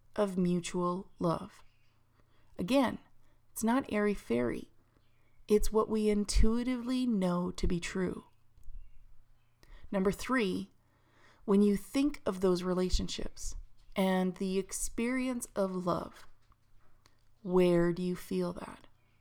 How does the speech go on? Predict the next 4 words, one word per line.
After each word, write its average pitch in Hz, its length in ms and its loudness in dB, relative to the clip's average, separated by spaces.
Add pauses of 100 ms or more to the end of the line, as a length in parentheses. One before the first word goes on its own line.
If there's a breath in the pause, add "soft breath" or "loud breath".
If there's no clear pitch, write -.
(1500 soft breath)
Again, 214 540 4 (100)
I'll 202 140 0
go 214 220 4
on, 208 320 0